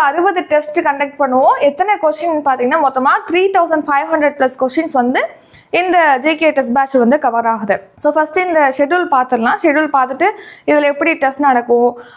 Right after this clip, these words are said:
ஆஹ், எந்த டைமிங் என்ன, படிக்கிறதுக்கு புக் லிங்க் கொடுக்கறது, அந்த மாதிரியான டீட்டெயில்லாம் நம்ம பார்க்கலாம்.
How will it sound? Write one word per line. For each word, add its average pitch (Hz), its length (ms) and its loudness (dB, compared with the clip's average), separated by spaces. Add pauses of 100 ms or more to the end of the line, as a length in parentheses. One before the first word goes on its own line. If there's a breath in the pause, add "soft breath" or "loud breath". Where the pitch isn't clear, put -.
(160 loud breath)
ஆஹ், 254 260 4
எந்த 285 140 -2 (120)
டைமிங் 302 480 2
என்ன, 233 160 2 (180)
படிக்கிறதுக்கு 277 600 2 (100)
புக் 254 240 0
லிங்க் 277 180 -2
கொடுக்கறது, 240 480 2 (180)
அந்த 262 180 0 (100)
மாதிரியான 247 460 2
டீட்டெயில்லாம் 254 520 2
நம்ம 240 120 2 (100)
பார்க்கலாம். 220 380 -2